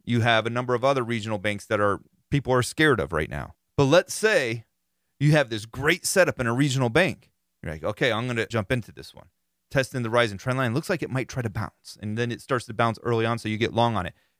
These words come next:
And then K R E keeps dropping. And then X L F keeps dropping. And spi's dropping because of the influence that the financials might be having on the market that day.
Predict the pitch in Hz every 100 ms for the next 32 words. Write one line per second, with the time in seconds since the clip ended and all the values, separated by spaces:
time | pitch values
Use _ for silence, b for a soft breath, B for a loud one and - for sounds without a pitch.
0 | - 127 151 143 - _ - 156 143 147
1 | 139 - - - 107 80 85 107 117 131
2 | 131 - 143 - 139 151 139 - 110 -
3 | 85 - 107 135 - - 156 156 131 -
4 | 123 110 123 120 - 135 127 127 120 143
5 | - 143 139 - 139 131 123 - 139 151
6 | 147 120 113 127 98 120 127 123 127 -
7 | b b - 139 131 147 170 120 87 85
8 | 67 65 85